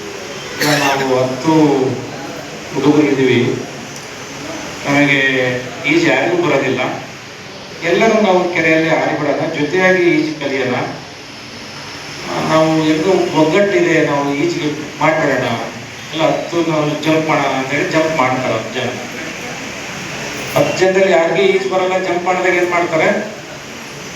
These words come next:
ಒಬ್ರಿಗೊಬ್ರಿಗೆ ಕೈ ಹಿಡ್ಕೊಳೋದು, ಕಾಲು ಹಿಡ್ಕೊಳೋದು ಮಾಡ್ತಾರೆ, "ನಾನ್ ಸಾಯ್ತೀನಿ, ನೀನ್ ಸಾಯ್ತೀನಿ." ಕೊನೆಗೆ ಏನಾಗುತ್ತೆ, ಎಲ್ಲರೂ ಮುಳುಗ್ತಾರೆ. ನಮಗೆ ಬಹಳಷ್ಟು ಸಾರಿ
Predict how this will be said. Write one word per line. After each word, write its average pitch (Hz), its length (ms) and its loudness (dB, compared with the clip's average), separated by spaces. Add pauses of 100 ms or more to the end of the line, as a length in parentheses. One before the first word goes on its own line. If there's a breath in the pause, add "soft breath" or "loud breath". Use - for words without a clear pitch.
(220)
ಒಬ್ರಿಗೊಬ್ರಿಗೆ 185 920 2
ಕೈ 175 60 2
ಹಿಡ್ಕೊಳೋದು, 165 500 2
ಕಾಲು 160 260 2
ಹಿಡ್ಕೊಳೋದು 156 440 -2
ಮಾಡ್ತಾರೆ, 143 340 0
"ನಾನ್ 143 260 0
ಸಾಯ್ತೀನಿ, 139 460 -2
ನೀನ್ 135 260 0
ಸಾಯ್ತೀನಿ." 117 460 -2 (420)
ಕೊನೆಗೆ 175 280 2
ಏನಾಗುತ್ತೆ, 180 640 0 (260)
ಎಲ್ಲರೂ 165 300 4
ಮುಳುಗ್ತಾರೆ. - 800 -2 (1900)
ನಮಗೆ 170 440 2
ಬಹಳಷ್ಟು 156 640 0
ಸಾರಿ 170 560 0